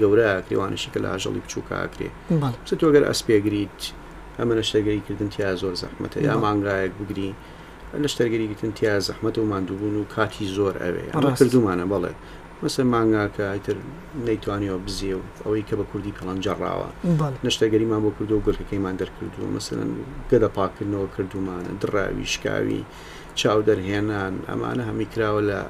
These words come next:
Speaker 1: ئاژەڵی گەورەیە. لە ئاژەڵی بچووکی شاوەی کە ئێستا خەڵک زۆر بە خەویەکە پشیلەیە.
Speaker 2: م.
Speaker 1: چونکە بەڕاستی من زۆر کەس تەلەفۆنم بۆ ئاکا کاڵێ، "تۆ دکتۆری پشیلەی."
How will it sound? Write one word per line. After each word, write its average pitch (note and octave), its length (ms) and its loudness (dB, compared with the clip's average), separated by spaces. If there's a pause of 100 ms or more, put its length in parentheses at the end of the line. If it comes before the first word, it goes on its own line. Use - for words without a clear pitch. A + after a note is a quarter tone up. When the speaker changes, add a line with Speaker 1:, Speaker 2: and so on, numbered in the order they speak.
Speaker 1:
ئاژەڵی G2+ 420 0
گەورەیە. F#2+ 360 0
لە B2+ 100 -2
ئاژەڵی D#3 360 2
بچووکی - 340 -4
شاوەی A2 320 2
کە - 120 -2
ئێستا G#2 260 0 (680)
خەڵک A2+ 300 4
زۆر A2 180 6
بە G2+ 100 2
خەویەکە A2 440 -2
پشیلەیە. G2 420 -2 (260)
Speaker 2:
م. E3+ 120 4
Speaker 1:
چونکە D3+ 200 0
بەڕاستی C#3 360 4
من C#3 120 4
زۆر C#3 140 8
کەس - 160 4
تەلەفۆنم B2 440 4
بۆ B2 120 2
ئاکا A#2+ 200 2 (100)
کاڵێ، A2+ 280 0
"تۆ - 160 -4
دکتۆری G2+ 340 0
پشیلەی." F#2 360 0